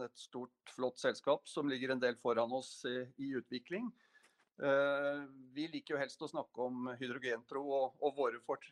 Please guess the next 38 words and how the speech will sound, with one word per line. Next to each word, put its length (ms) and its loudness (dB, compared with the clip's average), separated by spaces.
fortrinn, 560 0
men, 300 2
eh, 160 8
det 100 6
er 80 10
jo 100 -2
ikke 240 -14
til 160 -6
å 60 -8
stikke 280 -6
under 140 -6
en 80 -6
stol 400 -6
at 360 0
Nel 280 0
har 220 4
jo 140 -6
gjort 160 -10
en 120 -4
fantastisk 580 -2
jobb 280 -4
med 240 6
å, 260 8
å 160 0
dra 240 6
i 60 -8
gang 280 -2
interessen 560 -8
for 140 0
hydrogen, 560 -2
og 80 -2
ikke 200 -6
minst, 440 -8
eh, 240 8
lære 520 2
opp, 300 -12
eh, 260 0
s-, 240 -18